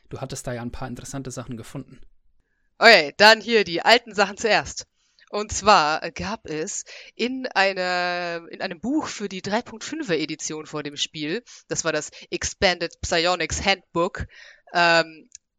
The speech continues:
Speaker 2: auch schon Monster. Also es gab immer Monster, aber die habe ich dann jetzt nochmal rausgezogen, weil die fand ich besonders witzig. Und ich habe hier mal meine Top drei mitgebracht.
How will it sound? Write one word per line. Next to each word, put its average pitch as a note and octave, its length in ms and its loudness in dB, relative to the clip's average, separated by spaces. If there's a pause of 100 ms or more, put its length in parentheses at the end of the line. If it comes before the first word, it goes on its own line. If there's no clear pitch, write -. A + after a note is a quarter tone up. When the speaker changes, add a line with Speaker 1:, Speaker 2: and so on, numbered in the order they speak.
(140)
Speaker 2:
auch G#3+ 140 4
schon E3+ 140 -6
Monster. F3+ 460 -2
Also C#3+ 120 -8
es - 80 -12
gab - 200 -8
immer D4 140 4
Monster, A3 360 0
aber E3 280 -2
die F#3+ 300 -8
habe F3 120 -4
ich D#3+ 60 -12
dann E3+ 120 -8
jetzt D#3+ 120 -12
nochmal E3+ 180 -10
rausgezogen, E3 440 -6
weil D3+ 80 -6
die D3 80 -8
fand E3 180 -6
ich - 80 -18
besonders D3+ 560 -10
witzig. D#3 600 -12 (280)
Und D3+ 100 -16
ich - 80 -6
habe D#3+ 80 -8
hier F3 80 -14
mal D#3 100 -6
meine D3+ 280 -8
Top - 400 -6
drei D#3+ 420 2
mitgebracht. E3 680 -8